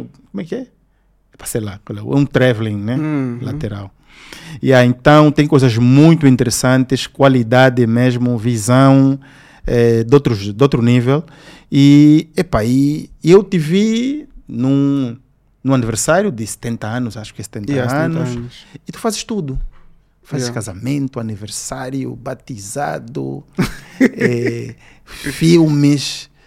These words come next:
Speaker 1: cinema, eh, comercial. Explica-me, como é que é?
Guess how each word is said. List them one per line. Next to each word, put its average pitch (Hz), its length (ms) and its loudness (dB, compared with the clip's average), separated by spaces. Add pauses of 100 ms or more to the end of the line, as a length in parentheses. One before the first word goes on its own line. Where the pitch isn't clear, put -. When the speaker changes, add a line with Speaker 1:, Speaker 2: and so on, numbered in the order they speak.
(500)
Speaker 1:
cinema, 147 960 4 (320)
eh, 123 200 -8
comercial. 156 960 2 (560)
Explica-me, 113 580 -10
como - 180 -6
é 233 60 -2
que - 160 -8
é? 117 340 -6